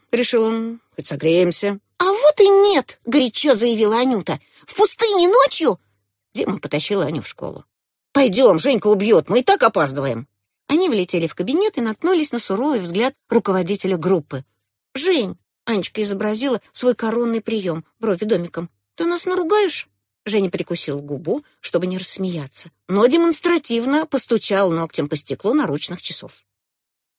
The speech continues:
«Там с Эльбруса вернулись», сообщила Аня. «Фотки привезли, и Павел Иванович обещал меня в пустыню с собой взять».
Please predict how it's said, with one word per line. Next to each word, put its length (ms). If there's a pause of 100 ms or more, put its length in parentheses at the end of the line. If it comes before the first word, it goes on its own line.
«Там 180
с 100
Эльбруса 480
вернулись», 520
сообщила 480
Аня. 220 (180)
«Фотки 420
привезли, 520 (140)
и 100
Павел 220
Иванович 280
обещал 440
меня 160
в 80
пустыню 440
с 60
собой 300
взять». 380